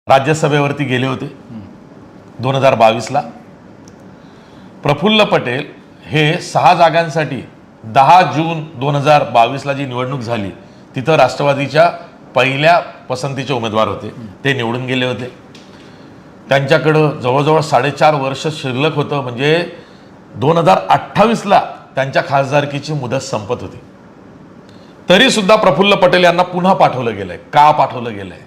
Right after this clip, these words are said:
असं काय झालंय अजित पवारांच्या राष्ट्रवादी काँग्रेसमध्ये की प्रफुल्ल पटेल यांनाच आधीच्या खासदारकीचा राजीनामा द्या आणि नव्यानं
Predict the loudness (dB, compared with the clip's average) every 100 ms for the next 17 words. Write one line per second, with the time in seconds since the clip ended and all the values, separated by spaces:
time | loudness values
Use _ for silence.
0 | -20 -8 -4 -2 -2 0 4 6 6 6
1 | 4 4 2 -2 -12 -20 -16 -2 0 0
2 | 0 4 4 2 2 2 0 -2 -2 -4
3 | -4 -6 -6 -4 -4 -4 -8 -20 -20 -8
4 | -6 -2 0 0 0 2 2 0 0 0
5 | 0 0 2 2 2 -6 -16 -20 -20 -20
6 | -20 -4 0 2 2 0 2 0 2 2
7 | 2 2 2 2 2 0 2 2 2 0
8 | -14 -20 _ -4 -4 -2 -6 -8 -6 -2
9 | 2 4 4 4